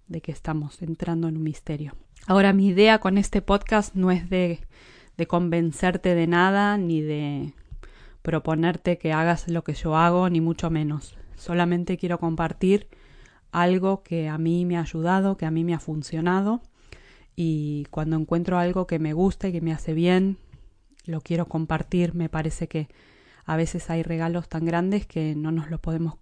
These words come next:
guardar para nosotros y necesitamos compartirlos. Así que, eh, esta es la intención con este podcast. De ninguna manera, eh, quiero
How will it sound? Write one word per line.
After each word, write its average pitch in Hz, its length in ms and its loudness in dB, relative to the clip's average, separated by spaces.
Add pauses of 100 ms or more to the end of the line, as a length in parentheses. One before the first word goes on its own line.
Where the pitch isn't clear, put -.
(200)
guardar 165 380 -2
para 160 180 -2
nosotros 170 560 -2
y 156 60 -2
necesitamos 156 600 -4
compartirlos. 160 840 -4 (520)
Así 160 300 -4
que, 175 420 -2
eh, 151 320 -4 (480)
esta 175 280 -2
es 165 60 -2
la 175 100 0
intención 170 720 2
con 160 180 -2
este 151 520 -4
podcast. 190 480 -4
De 165 120 -2
ninguna 160 340 -2
manera, 160 480 -4 (720)
eh, 143 480 -6
quiero 143 480 -6